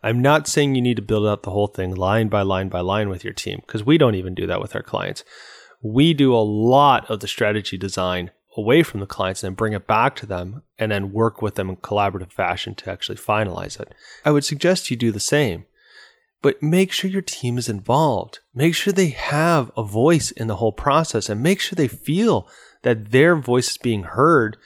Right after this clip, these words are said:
inside of the whole process as well. Because I will tell you from experience,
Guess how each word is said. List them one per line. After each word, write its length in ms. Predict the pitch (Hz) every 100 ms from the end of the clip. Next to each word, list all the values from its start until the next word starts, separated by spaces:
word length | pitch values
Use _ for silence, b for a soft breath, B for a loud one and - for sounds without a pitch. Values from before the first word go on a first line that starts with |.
| b b b b
inside 540 | - 170 180 - 110 107
of 60 |
the 80 | 101
whole 160 | 101 107
process 540 | - 101 101 110 -
as 120 | 90
well. 440 | 101 104 95 78 _ b b b b b b -
Because 460 | 135 151 143 131 - -
I 100 | 139
will 140 | 160
tell 360 | - - 139 143
you 140 | 123
from 240 | 107 117
experience, 800 | 110 - - 107 101 92 95 -